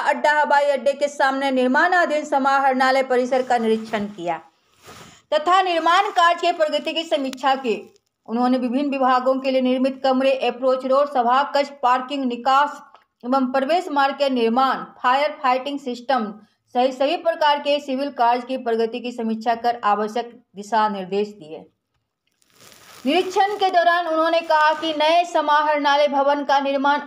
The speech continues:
आम नागरिकों की सहूलियत को केंद्र में रखकर करना महत्वपूर्ण है। संबंधित अभियंता को सामग्रियों की गुणवत्ता का विशेष ध्यान रखने तथा निर्धारित अवधि में कार्य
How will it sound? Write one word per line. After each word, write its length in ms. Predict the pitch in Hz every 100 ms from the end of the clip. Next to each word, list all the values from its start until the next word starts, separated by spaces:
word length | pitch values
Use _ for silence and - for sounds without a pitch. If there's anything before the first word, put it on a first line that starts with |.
| 233
आम 260 | 254 330 302
नागरिकों 600 | 269 277 285 277 285 277
की 160 | 285
सहूलियत 580 | 285 269 254 262 269 277
को 160 | 269 262
केंद्र 400 | 262 262 254 254
में 160 | 247 240
रखकर 380 | 247 247 254 247
करना 360 | 240 220 226 226
महत्वपूर्ण 600 | 202 202 220 247 247 226
है। 220 | 190 165 - _ _ _ _ _ _
संबंधित 640 | - 262 262 277 269 311 302
अभियंता 600 | 247 277 262 262 262 262
को 200 | 262 294
सामग्रियों 800 | 294 262 247 247 240 269 285 294
की 440 | 285 277 285 214 -
गुणवत्ता 500 | 220 233 262 262 269
का 160 | 262 240
विशेष 460 | 220 240 320 349 294
ध्यान 340 | 240 254 269
रखने 400 | 233 233 254 233 160 - _ _ _
तथा 260 | 240 254 269
निर्धारित 540 | 254 247 254 320 370
अवधि 320 | - 294 277 302
में 180 | 302 294
कार्य 300 | 262 254